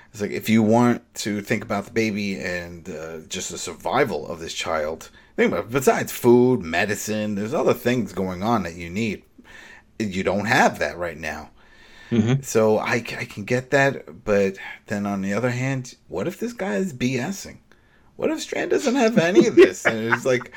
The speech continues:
Speaker 1: living in a cave with a bunch of people? <laughs> You know what I mean? It's like, it was weird, but, uh, that's it. And, uh, then they were like, "All right, well, uh,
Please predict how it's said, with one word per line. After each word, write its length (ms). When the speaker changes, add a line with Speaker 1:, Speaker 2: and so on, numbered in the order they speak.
Speaker 1:
living 300
in 140
a 80
cave 580
with 100
a 60
bunch 320
of 100
people? 500
<laughs> 60
You 220
know 200
what 80
I 20
mean? 240
It's 200
like, 160
it 100
was 180
weird, 380
but, 220
uh, 300
that's 400
it. 260
And, 260
uh, 220
then 300
they 100
were 80
like, 160
"All 80
right, 160
well, 280
uh, 400